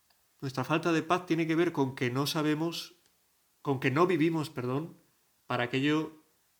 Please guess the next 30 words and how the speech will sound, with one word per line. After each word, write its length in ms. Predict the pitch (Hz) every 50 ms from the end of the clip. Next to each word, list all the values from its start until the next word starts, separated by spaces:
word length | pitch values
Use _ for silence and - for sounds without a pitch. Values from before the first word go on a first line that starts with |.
| _ _ _ _
para 160 | - 127 123 120
lo 80 | 120
que 60 | 120
estamos 300 | 120 120 - 151 139 117
hechos. 440 | 127 123 - - 120 127 - - - _ _ _ _ _ _ _ _ _ _ _
Porque 340 | - 135 127 - 139 131 131
si 240 | 135 - - 147 156
uno 220 | 165 175 196 190
vive 640 | 185 185 185 175 180 180 180 175 170 165 - - _ _ _ _ _ _ _ _ _ -
para 200 | - 127 123 123
amar, 460 | 120 120 127 131 135 135 131 131 - - - _ _ _ _ _
para 280 | - 135 135 127 127 131
entregarse 640 | 127 123 - 127 120 120 127 135 131 131 - 147 135
de 40 | 131
verdad 320 | 131 127 127 131 135 135 139
a 40 | 135
los 160 | 127 123 120
demás, 600 | 127 120 131 143 180 175 - - - - - _ _ _ _ _ _ _ _ _ _ -
es 240 | - - - 131 131
verdad 340 | 143 139 143 151 156 151
que 140 | - - 131
eso 160 | 127 - -
no 120 | 156 156 147
le 100 | 135 123
va 80 | 127
a 60 | 127 123
ahorrar 520 | 123 120 117 120 123 127 117 110 - - - _ _ _ -
enfermedades, 840 | 131 127 123 - 127 127 117 123 120 123 135 143 139 143 139 131 135
disgustos, 960 | 123 120 110 120 123 135 143 139 - - - 143 139 139 139 135 - - _ _ _ _ _ _ _ _ _ _ -
eh, 520 | 131 123 123 120 117 117 117 120 - _